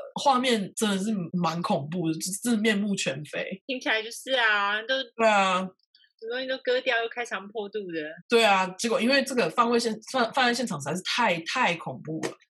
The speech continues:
Speaker 1: 警察呢，马上就联络一个专攻犯罪侧写，并且开始了连续杀手这个词的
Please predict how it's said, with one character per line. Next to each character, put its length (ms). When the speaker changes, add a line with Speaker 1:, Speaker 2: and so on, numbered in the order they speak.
Speaker 1:
警 180
察 280
呢， 280
马 120
上 160
就 100
联 200
络 220
一 80
个 240
专 320
攻 500
犯 180
罪 200
侧 240
写， 340
并 180
且 300
开 240
始 220
了 160
连 180
续 220
杀 200
手 220
这 80
个 100
词 280
的 260